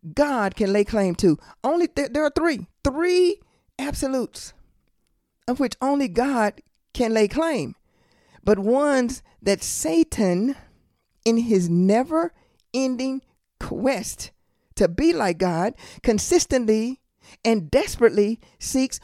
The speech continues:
for himself. He's done it since the Garden of Eden. He's done that. And he, what does he use? He uses God's creatures, whether it is a snake or serpent or whatever,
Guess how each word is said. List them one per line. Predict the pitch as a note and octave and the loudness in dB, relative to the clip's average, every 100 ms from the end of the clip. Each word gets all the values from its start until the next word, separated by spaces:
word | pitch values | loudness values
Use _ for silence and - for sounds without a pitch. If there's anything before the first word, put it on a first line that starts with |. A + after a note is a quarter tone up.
| - | -4
for | B3+ | 0
himself. | C4+ B3+ F#4 D4+ - _ | 2 2 0 -2 -6 _
He's | D#4 B3+ | 2 2
done | F3 A#3 B3+ | 4 2 2
it | C4+ | 0
since | C#4 - | -4 -2
the | |
Garden | D4 D#4 | 0 0
of | D#4 | 2
Eden. | F4 E4+ G#3+ D3+ - _ _ _ _ _ _ _ _ | 0 0 -2 -8 -14 _ _ _ _ _ _ _ _
He's | E4+ C4+ | 4 4
done | F3+ C#4 C#4+ | 2 2 4
that. | B3 D#3+ _ _ _ _ _ _ - | 4 0 _ _ _ _ _ _ -4
And | A#3+ A3+ | 0 2
he, | A#3 G#3+ - _ | 2 0 -4 _
what | D4 E4 | 0 2
does | C4+ | 2
he | A3+ | 0
use? | G3 D4+ C4+ E3+ - - _ _ | 0 0 2 -2 -6 -20 _ _
He | - B3 | -2 -2
uses | A3 C#4 D4 C#4 | 0 0 -2 -2
God's | G#3+ G#3+ G#3 | -2 -2 -2
creatures, | - A3+ - E3 | -2 -4 -2 -2
whether | G3 A3+ A3 | 0 2 2
it | G3 | 2
is | F#3+ | 4
a | F3 E3 | 2 0
snake | - - E3 G#3+ C#4+ C4+ | -6 -12 -8 -2 -2 -2
or | F#3 | -6
serpent | - C4 D4+ A#3 | 2 4 4 2
or | |
whatever, | F3+ A#3+ D4+ | 2 4 2